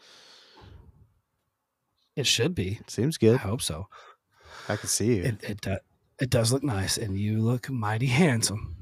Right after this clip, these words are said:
Speaker 1: in your blue shirt.
Speaker 2: I feel like I look very tired.
Speaker 1: Oh, well, you do.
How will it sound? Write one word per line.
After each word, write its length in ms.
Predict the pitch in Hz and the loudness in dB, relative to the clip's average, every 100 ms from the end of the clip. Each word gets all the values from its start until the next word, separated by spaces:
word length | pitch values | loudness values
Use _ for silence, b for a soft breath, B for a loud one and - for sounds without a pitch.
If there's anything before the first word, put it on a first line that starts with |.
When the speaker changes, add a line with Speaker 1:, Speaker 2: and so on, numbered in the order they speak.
| - - _ | -18 -20 _
Speaker 1:
in 140 | 135 110 | -2 -2
your 200 | 98 95 101 | -2 -6 -4
blue 200 | 123 113 | -2 0
shirt. 260 | 131 107 90 | 2 0 -2
Speaker 2:
I 80 | 92 | -6
feel 220 | - 110 | -4 -2
like 200 | 82 - | -2 -2
I 60 | |
look 160 | 80 80 - - _ - | -4 -4 -10 -20 _ -6
very 300 | 104 95 73 | -2 0 0
tired. 460 | - 76 76 - - b b b b b b b _ _ _ _ | -2 -4 -4 -8 -14 b b b b b b b _ _ _ _
Speaker 1:
Oh, 180 | 208 202 | 4 6
well, 140 | 190 196 | 4 4
you 120 | 196 | 2
do. 180 | 90 | 0